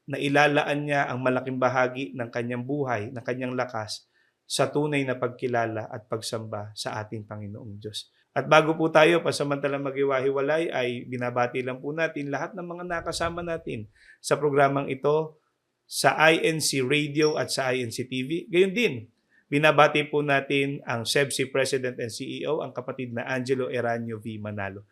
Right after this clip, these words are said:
Higit po sa lahat na binabati at pinasasalamatan natin ang kapatid na Eduardo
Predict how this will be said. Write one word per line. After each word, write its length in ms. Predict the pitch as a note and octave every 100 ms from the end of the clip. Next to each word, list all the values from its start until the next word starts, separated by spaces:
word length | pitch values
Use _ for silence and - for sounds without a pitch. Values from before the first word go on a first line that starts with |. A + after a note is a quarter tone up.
| _ _
Higit 320 | C#3+ D#3+ E3+
po 80 | G3
sa 160 | F3+ F3+
lahat 320 | E3+ F3 D#3+
na 80 | C3+
binabati 640 | C3+ C3+ B2+ C3+ C3+ C#3
at 80 | B2
pinasasalamatan 880 | B2 A#2 A#2+ A#2 C3+ C#3+ D3+ D#3 G3
natin 480 | A#3+ G#3+ F3 E3+ - - _
ang 240 | F3+ G#3+
kapatid 480 | G3+ F#3+ F#3 F3+ E3
na 80 | D3
Eduardo 400 | D3 D#3 D3+